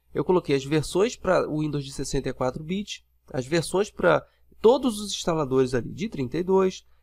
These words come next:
e dentro ainda, gente, olha que mole, hein? Tanto o driver via setup, quanto o driver cara aberta pra você mandar o Windows buscar. Isso mesmo, eu dei esse mole pra vocês. Quer ver só? Vamos pra outro, ó. Aqui, ó, os tokens. Um clique.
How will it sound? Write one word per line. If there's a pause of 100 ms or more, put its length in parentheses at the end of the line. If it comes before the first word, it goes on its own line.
(120)
e
dentro
ainda,
gente,
olha
que
mole,
hein? (380)
Tanto
o
driver
via
setup,
quanto
o
driver
cara
aberta
pra
você
mandar
o
Windows
buscar. (160)
Isso
mesmo,
eu
dei
esse
mole
pra
vocês. (1500)
Quer
ver
só?
Vamos
pra
outro,
ó. (300)
Aqui,
ó,
os (160)
tokens. (420)
Um
clique.